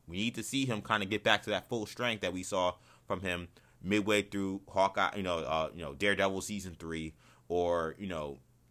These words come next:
throughout most of Daredevil season one. We need to see him get back to that kind of status, uh, for, in order for his character to work moving forward. Because I do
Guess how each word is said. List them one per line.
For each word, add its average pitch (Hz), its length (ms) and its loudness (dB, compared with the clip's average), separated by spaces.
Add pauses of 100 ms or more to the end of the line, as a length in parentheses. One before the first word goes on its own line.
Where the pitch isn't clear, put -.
throughout 104 380 6
most 110 340 4
of 92 120 -2
Daredevil 92 400 0
season 80 340 -6
one. 82 160 -4
We 90 80 -6
need 120 140 0
to 117 60 -4
see 117 140 -6
him 107 140 -2
get 92 180 -2
back 92 220 2
to 92 60 -8
that 82 200 0
kind 82 180 -2
of 73 80 -10
status, 85 500 0 (480)
uh, 73 160 -8
for, 92 380 0
in 98 80 -2
order 110 160 6
for 90 100 -4
his 92 100 -2
character 85 320 4
to 82 80 -10
work 80 220 -6
moving 71 240 -10
forward. 64 480 -4
Because 85 200 -4
I 85 80 2
do 117 300 -2